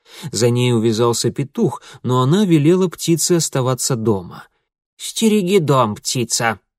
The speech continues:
строго распорядилась она. Петух встрепенулся,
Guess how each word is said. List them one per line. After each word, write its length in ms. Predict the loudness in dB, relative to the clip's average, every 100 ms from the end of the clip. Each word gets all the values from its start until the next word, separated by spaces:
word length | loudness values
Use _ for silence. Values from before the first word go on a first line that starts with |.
| _
строго 480 | -16 -6 0 0 0
распорядилась 760 | -2 -4 -4 -4 -4 -6 -4 -4
она. 380 | -6 -8 -16 _ _ _ _ _ _
Петух 320 | -6 -4 -4
встрепенулся, 960 | -4 -8 -8 -6 -2 0 0 0 -2 -6